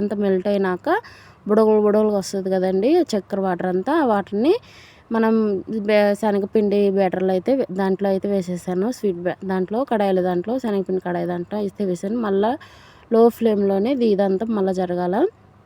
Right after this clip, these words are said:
లో ఫ్లేమ్లోనే ప్యాన్కి సపరేట్ అయ్యేంత వరకు మిక్స్ చేసుకోవాలండి. ఇక్కడ ఏంటంటే మనం ప్యాన్ అనేది నాన్ స్టిక్ తీసుకుంటే ఇట్లా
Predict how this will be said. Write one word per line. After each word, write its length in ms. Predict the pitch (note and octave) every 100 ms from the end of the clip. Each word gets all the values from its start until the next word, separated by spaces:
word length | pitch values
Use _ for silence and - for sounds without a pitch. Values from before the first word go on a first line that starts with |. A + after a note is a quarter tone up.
| _ - - _ - A#3
లో 80 | A3
ఫ్లేమ్లోనే 600 | A3+ A3 G#3+ G3 G3 G3 A#3+
ప్యాన్కి 380 | G#3+ G3 G3 G3+ -
సపరేట్ 360 | F#3+ - F#3+ F#3+
అయ్యేంత 220 | F#3 F#3
వరకు 200 | F#3 F3+ A3
మిక్స్ 160 | - -
చేసుకోవాలండి. 640 | G3 - F#3 F3+ F#3 G#3+ E4+ - - - - G#3+
ఇక్కడ 160 | - A3+
ఏంటంటే 460 | A3+ A#3 A3 A3 D#4 F4+ C4
మనం 180 | G#3+ G#3 G#3+
ప్యాన్ 260 | G#3+ G#3+ A3+
అనేది 360 | G#3+ G3 G3 C#4 D#4
నాన్ 180 | A3 G#3
స్టిక్ 240 | - A3+ G3
తీసుకుంటే 460 | G3+ - G3+ F#3+ A#3 C#4+
ఇట్లా 240 | C4+ G#3+